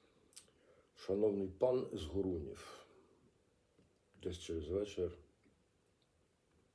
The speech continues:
у нас гостював, ми смажили курча, курили шмаль. Я тоді ще був по алкоголю у зав'язці, тому ракші місцевої горілки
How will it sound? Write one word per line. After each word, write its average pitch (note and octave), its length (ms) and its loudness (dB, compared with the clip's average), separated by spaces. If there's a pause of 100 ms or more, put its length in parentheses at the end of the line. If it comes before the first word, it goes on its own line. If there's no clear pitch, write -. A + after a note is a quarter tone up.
(140)
у D#2+ 40 -6
нас D#2+ 160 -2
гостював, C2 720 -2 (760)
ми D#2 60 -12
смажили C#2 520 -10
курча, A#2+ 680 4 (960)
курили D2+ 360 -8
шмаль. G2 480 4 (1200)
Я D#2+ 100 -2
тоді D#2+ 400 -2 (640)
ще F2+ 300 0
був D#2 340 -4
по D2 180 -6
алкоголю C#2+ 540 -6
у C2 100 -8
зав'язці, C#2 640 -8
тому C#2+ 400 -10
ракші A#2 520 -6 (580)
місцевої D#2 460 -6
горілки D2 580 -6